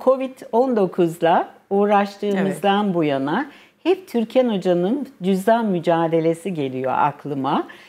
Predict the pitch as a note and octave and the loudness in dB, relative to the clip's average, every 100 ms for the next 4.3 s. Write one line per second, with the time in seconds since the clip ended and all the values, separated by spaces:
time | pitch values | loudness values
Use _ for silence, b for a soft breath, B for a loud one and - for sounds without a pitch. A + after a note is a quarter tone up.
0 | B B F#3+ A#3 A#3 G3 G3+ G3 D4+ B4 | B B 0 0 2 2 2 2 0 -4
1 | - A3 F4 - B _ - A3+ - F#4+ | -2 0 0 -4 B _ -4 -2 2 2
2 | D4+ A3+ G3 F3 F3 E3+ F#3 F#3+ G3 G3 | 2 2 2 2 2 2 2 0 -2 0
3 | F#3+ F#3 F#3+ F3 - F#3+ G3+ A3+ G#3+ F#3 | 0 0 2 0 2 0 2 2 0 0
4 | - G3+ | 0 -2